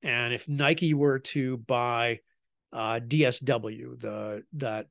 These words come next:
the chain, it's a, it's a, like, a national chain of shoe stores.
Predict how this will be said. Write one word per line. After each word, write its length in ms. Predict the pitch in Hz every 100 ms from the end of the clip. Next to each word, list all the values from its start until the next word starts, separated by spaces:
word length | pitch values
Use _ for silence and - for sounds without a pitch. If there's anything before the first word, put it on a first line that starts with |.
| _ -
the 160 | 117
chain, 440 | - - 139 113 110
it's 320 | 127 135 127
a, 80 | 117 -
it's 140 | 156 139
a, 60 |
like, 160 | 117 123
a 60 | 113
national 460 | 117 117 - 110
chain 300 | - 120 113
of 100 | 107
shoe 180 | - 147
stores. 360 | - - -